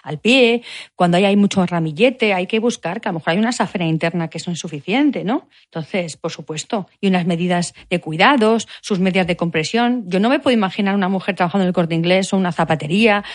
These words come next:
un comercio, todo el día de pie sin medias de compresión. Es que estás haciendo, eh, ¿sabes? Otro, si, como tengo una genética favorable y una pared de la vena que sea mala, se va a dilatar y va a tener varices. O sea, que hay que,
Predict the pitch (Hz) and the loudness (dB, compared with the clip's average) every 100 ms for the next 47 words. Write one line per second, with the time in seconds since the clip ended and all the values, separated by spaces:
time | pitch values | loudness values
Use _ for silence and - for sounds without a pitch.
0 | - - 175 180 185 233 226 180 202 208 | -12 -6 0 2 4 4 2 2 4 4
1 | 214 226 214 196 220 240 233 185 196 220 | 4 4 2 2 2 4 2 2 2 0
2 | 277 254 156 - 180 269 - - - - | 2 2 0 -2 0 0 0 -8 -18 -10
3 | 160 - 185 175 214 240 202 202 208 226 | -8 -6 -4 -4 -4 -4 -4 -2 2 2
4 | 277 - - - - - - 208 - - | 2 -2 -20 -20 -14 -10 -10 -10 -14 -6
5 | - 233 196 185 196 - - 180 175 196 | -4 -2 -2 -4 -4 -8 -6 -4 0 2
6 | 208 - 214 190 202 190 185 180 180 180 | 0 0 0 2 0 -2 -4 -4 -2 0
7 | 247 294 285 208 180 180 185 185 180 196 | 2 2 0 0 0 0 -2 -2 -2 -2
8 | 196 185 180 175 170 180 190 226 349 - | -2 -4 -6 -8 -4 -2 0 0 -2 -8
9 | - - - 185 170 202 254 208 202 185 | -18 -16 -2 2 4 4 2 2 0 0
10 | 185 180 165 220 220 214 185 170 214 220 | 0 0 0 0 0 -2 -4 -4 -2 -4